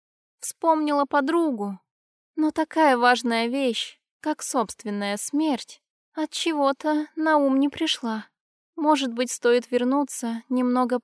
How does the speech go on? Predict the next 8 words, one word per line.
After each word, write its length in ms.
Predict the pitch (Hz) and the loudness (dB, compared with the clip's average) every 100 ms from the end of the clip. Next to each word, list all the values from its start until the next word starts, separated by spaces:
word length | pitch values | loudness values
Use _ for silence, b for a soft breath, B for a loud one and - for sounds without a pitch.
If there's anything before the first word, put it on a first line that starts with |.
| _ | _
позже 600 | 311 285 226 240 233 233 _ | 0 2 0 -4 -6 -8 _
и 120 | - 262 | -6 -4
взглянуть. 720 | 233 247 269 311 269 - - _ _ _ _ _ | -2 0 2 2 0 -4 -18 _ _ _ _ _
И 140 | - 320 | -8 -6
тут 260 | - 330 | -2 -4
всю 380 | - - - 339 | -4 -6 -2 0
меня 300 | 311 254 240 | 2 2 0
пронзила 840 | 233 254 254 254 311 277 233 240 | 0 2 2 2 2 2 0 -4